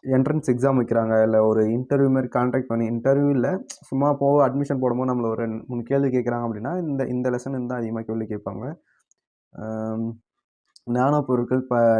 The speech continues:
எந்தெந்த தொழில்நுட்பத்தெல்லாம் பயன்படுத்துறாங்க அப்படின்றத பத்தி கொடுத்துருக்காங்க. இயற்கையில் உள்ள நானோ, நானோ பத்தி ஃபுல்லா தெரிஞ்சுக்கங்க. நானோ பாருங்க, டி என் ஏன்றது ஒரு நானோ, பட்டாம்பூச்சி கொடுத்துருக்காங்க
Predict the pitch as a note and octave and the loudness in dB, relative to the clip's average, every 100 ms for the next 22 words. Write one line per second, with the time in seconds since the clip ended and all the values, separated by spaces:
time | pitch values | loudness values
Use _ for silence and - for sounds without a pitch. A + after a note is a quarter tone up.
0 | A2 A#2 C3+ B2+ A#2+ B2 A#2 G#2+ A#2 A#2+ | 2 0 -2 -2 -2 -2 -4 -6 -4 -2
1 | A#2 A#2 A#2 A#2 F#2 A2 A2 A2 G#2+ A2 | 0 0 0 -2 -4 -6 -4 -4 -4 -8
2 | A2 G#2+ A2 A2 G#2+ G#2+ G#2+ A2 B2 C3 | -6 -8 -8 -6 -6 -6 -6 -6 -6 -4
3 | B2+ C3 C#3 B2+ A#2+ A2 A2 G#2+ G#2+ G#2+ | -4 -2 -2 -2 0 -2 -4 -4 -6 -6
4 | A2+ - A#2 A#2 A#2+ A2 A2 C3 C3+ C3+ | -8 -8 -6 -4 -4 -4 -4 -4 -4 -4
5 | A2+ A2+ A2+ A2+ G#2+ G#2 A#2+ D#3+ _ _ | -2 -2 -2 -6 -6 -6 -6 -6 _ _
6 | _ _ _ - G2+ A2+ A#2 B2 B2 A2+ | _ _ _ -16 -6 -2 -2 -2 -2 -4
7 | G2 A2 A2 A2 A2 A#2+ C3 C3 B2 A#2 | -4 -2 -2 -2 -2 0 0 2 0 -2
8 | G#2+ A#2 A2+ A2 G#2+ G#2+ A2 A2 G#2+ G#2+ | -4 -4 -2 -4 -4 -4 -4 -6 -8 -8
9 | A2 B2+ B2+ A#2+ A#2 A2+ A2 - A2 G#2+ | -6 -2 -2 -2 -6 -8 -8 -8 -8 -8
10 | G#2+ | -6